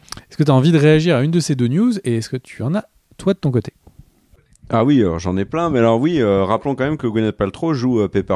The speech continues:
Speaker 2: Potts, mais, euh, surtout, euh, dans Endgame, elle, elle enfile le costume de Rescue, donc, euh, là, elle est, euh, elle est dans les faits une super-héroïne de l'univers Marvel, et, euh, elle est toujours en vie, donc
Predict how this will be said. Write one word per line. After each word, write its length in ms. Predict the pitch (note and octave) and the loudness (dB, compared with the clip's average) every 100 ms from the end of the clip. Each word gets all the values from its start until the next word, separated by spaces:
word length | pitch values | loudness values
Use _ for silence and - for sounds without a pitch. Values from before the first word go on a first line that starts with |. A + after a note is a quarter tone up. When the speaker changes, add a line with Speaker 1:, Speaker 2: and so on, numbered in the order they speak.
| F2 | -4
Speaker 2:
Potts, 240 | - - | -6 -4
mais, 200 | A2 A2+ | 0 2
euh, 100 | G2+ | 0
surtout, 420 | - G2 - G3 | -2 -8 -6 0
euh, 140 | B2 F#2+ | 2 2
dans 160 | F#2 | 2
Endgame, 340 | F2+ F#2+ C#3+ A#2+ | 2 2 0 0
elle, 140 | F2+ | -2
elle 300 | E2 D#2+ E2 | -4 -4 -6
enfile 260 | F2 - C3 | -6 -6 -8
le 80 | G#2 | -6
costume 340 | F2+ - C#3+ | -8 -6 -2
de 60 | G2+ | 0
Rescue, 560 | A2+ C3 - B2 B2+ | 0 -4 -4 -4 -4
donc, 260 | F2 E2 D#2+ | -6 -12 -14
euh, 580 | D2 D2+ D2 D2+ D#2 D2+ | -12 -10 -10 -10 -10 -6
là, 300 | F#2 A2+ E2 | -4 -4 -4
elle 140 | D#2 | -4
est, 180 | G2 G#2 | -4 -4
euh, 260 | E2 C#2 D2+ - _ _ - | -6 -10 -12 -16 _ _ -10
elle 180 | D#2 F#2 | 0 2
est 220 | B2+ - _ _ _ _ _ - | 2 0 _ _ _ _ _ -8
dans 220 | F#2 E2 | -6 -4
les 100 | D#2 | -8
faits 240 | - C#3 | -8 -4
une 340 | B2 F#2 E2 D#2 | -2 -2 -4 -6
super-héroïne 800 | - F#2+ G2+ F#2 E2 F2 B2+ A2 | -8 -2 0 0 0 0 0 -2
de 100 | F2+ | -2
l'univers 380 | F2 F2+ F2+ | 0 0 0
Marvel, 400 | E2 D2+ D#2 A#2+ B2 _ _ _ _ _ - | -2 -4 -6 -6 -10 _ _ _ _ _ -10
et, 240 | D#2 F2 D#2 | -4 -2 -2
euh, 260 | C#2+ C#2+ | -4 -6
elle 60 | D2 | -6
est 80 | - | -6
toujours 260 | G2 G#2 | -2 0
en 100 | F2 | 0
vie, 180 | E2 B2+ | -2 -6
donc 200 | G2 | -8